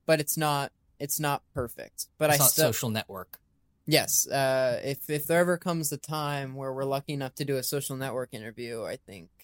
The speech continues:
Speaker 1: I may, I may have to hand out my first ten. But
Speaker 2: Is that, would that be your first ten?
Speaker 1: It
Speaker 2: Have
Speaker 1: would.
Speaker 2: you ever given it out of ten? Wow,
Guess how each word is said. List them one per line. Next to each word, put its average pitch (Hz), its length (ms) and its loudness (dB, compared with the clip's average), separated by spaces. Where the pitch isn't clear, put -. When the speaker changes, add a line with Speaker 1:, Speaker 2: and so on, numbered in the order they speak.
Speaker 1:
I 127 100 -4
may, 127 920 -8
I 139 80 -8
may 143 220 -4
have 143 320 -4
to 127 440 -4
hand 151 260 -2
out 139 140 2
my 131 120 -2
first 131 380 -4
ten. 107 400 -6
But 120 400 -4
Speaker 2:
Is 120 100 -6
that, 220 240 2
would 151 140 2
that 214 120 4
be 226 80 -2
your 208 120 2
first 170 280 -6
ten? 226 100 -6
Speaker 1:
It - 60 -4
Speaker 2:
Have 135 80 2
Speaker 1:
would. 220 60 4
Speaker 2:
you 208 40 2
ever 160 140 -2
given 151 180 -4
it 143 80 -2
out 139 120 -2
of 123 60 -14
ten? - 140 -6
Wow, 143 960 -4